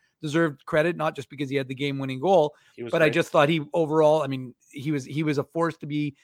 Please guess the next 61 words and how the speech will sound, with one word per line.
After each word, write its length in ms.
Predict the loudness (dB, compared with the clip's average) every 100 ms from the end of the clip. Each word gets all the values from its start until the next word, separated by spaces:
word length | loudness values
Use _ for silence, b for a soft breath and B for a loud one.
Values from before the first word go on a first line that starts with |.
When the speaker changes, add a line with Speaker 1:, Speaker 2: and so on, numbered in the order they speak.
| b -4
Speaker 1:
to 40 |
be 120 | 4
reckoned 320 | 6 6 4 0
with 100 | 2
a 60 |
little 180 | 0 0
bit 140 | -2
in 100 | -6
tonight's 320 | -6 -4 -4 -2
game. 180 | -2
And 100 | 0
again, 380 | 0 2 2 0 b b 2
Mason 300 | 4 4 6
Appleton, 380 | 6 6 -2
a 40 | 2
guy 200 | 4 6
who's 100 | 4
been 140 | -2
a 40 | -2
little 200 | 0 0
bit 120 | -2
maligned 440 | -2 0 0 -2
of 100 | -4
late, 300 | 0 0 0 _ _ _ _
I 100 | -4
thought 180 | 2 4
he 80 | 6
had 180 | 6 4
a, 100 | 2 -6
a, 180 | -8 -6
an 100 | -8
extraordinarily 680 | -10 -6 -4 -4 -4 -4 -2
high 300 | 0 0 -2 b -6
hustle 380 | -6 -2 -2
level 280 | 0 0 -2
tonight, 340 | -4 -4 -2 -2
and 80 |
I 80 | -6
think 220 | -8 -10
he 100 | -8
was 100 | -8
doing 360 | -6 -6 -6 -8 b b -2
quite 180 | 2
a 60 | 2
bit. 220 | 2 0
I 60 | 0
think 160 | -8 -10
he 60 |
was 100 | -12
Speaker 2:
Mm-hmm. 180 | -12 -6
Speaker 1:
creating 300 | -2 -2 -2
quite 240 | -2 -2 0
a 40 |
bit. 280 | -2 -4 -4
So 200 | -8 -4
obviously 460 | -2 -4 -4 -4 b b
he 120 | -2
didn't 200 | 0 0
finish 280 | -2 -4 -2
on 80 | -2
his, 160 | -4